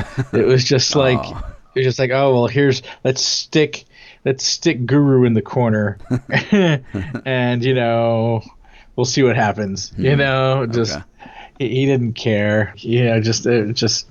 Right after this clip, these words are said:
Speaker 2: whatever. It didn't matter. Like, it was Bruce Labs and Guru, you know, like, they're here, you know, so
Speaker 1: <laughs>
Speaker 2: it's just, they didn't give a shit.
Speaker 1: Hmm.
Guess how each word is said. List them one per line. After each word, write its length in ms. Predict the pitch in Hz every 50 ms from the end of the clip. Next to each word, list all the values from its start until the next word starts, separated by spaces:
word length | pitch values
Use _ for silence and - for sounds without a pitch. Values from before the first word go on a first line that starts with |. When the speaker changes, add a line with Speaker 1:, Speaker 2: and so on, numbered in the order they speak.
| - -
Speaker 2:
whatever. 540 | 120 123 117 101 104 104 104 104 104 104 -
It 140 | - 123 -
didn't 220 | 143 131 117 113
matter. 420 | 101 95 98 101 104 104 104 101 - - - - - - - - - - - - 123
Like, 300 | 120 113 113 110 - -
it 80 | 113 113
was 280 | 110 113 113 110 -
Bruce 440 | - - - 175 190 180 - - -
Labs 640 | 175 165 160 151 147 143 139 131 127 117 - - - - _ -
and 360 | 131 123 120 120 113 110 101
Guru, 400 | - 98 92 87 85 90 90 82 - - -
you 160 | - 123 127 131
know, 220 | 139 131 131 127
like, 160 | 127 123 123
they're 160 | 123 127 123
here, 340 | 127 123 120 120 117 117 117 117
you 140 | 127 123 120
know, 260 | 120 117 117 117 117
so 320 | - - - 117 113 113 110 113 - - - - - -
Speaker 1:
<laughs> 260 | - - _ _ -
Speaker 2:
it's 280 | 113 - _ - -
just, 240 | - 120 113 - - -
they 180 | 127 135 135
didn't 120 | 117 104 95
give 120 | 101 92
a 40 | 92
shit. 320 | - - - 107 101 - -
Speaker 1:
Hmm. 180 | - 90 87